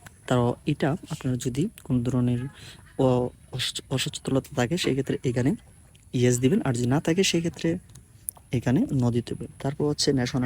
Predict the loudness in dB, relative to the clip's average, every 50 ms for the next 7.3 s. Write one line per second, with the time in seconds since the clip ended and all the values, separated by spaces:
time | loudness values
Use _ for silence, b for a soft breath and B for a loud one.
0 | 0 -2 -2 -2 -2 -4 -2 -2 0 0 0 0 -2 -2 -4 -4 -2 0 0 0
1 | 0 0 -2 -2 -2 0 0 -2 -2 -2 -2 -2 -2 -2 -2 -2 -2 0 2 2
2 | 2 2 0 -2 -4 -4 -6 -8 -8 -8 -4 -4 -4 -2 -2 -2 -4 -4 -4 -2
3 | -2 -4 -2 -2 -4 -4 -2 -2 -4 -4 B B B B B B B B B B
4 | -2 0 0 2 0 0 2 2 4 4 4 2 0 -4 -4 -4 -4 -4 -6 -4
5 | -2 0 0 0 0 -2 -4 -4 -4 -2 -2 -4 -2 -2 -2 0 0 0 0 0
6 | 0 2 0 0 0 0 -2 0 0 0 0 0 0 0 0 0 0 -2 -4 -4
7 | -6 -4 0 2 2 4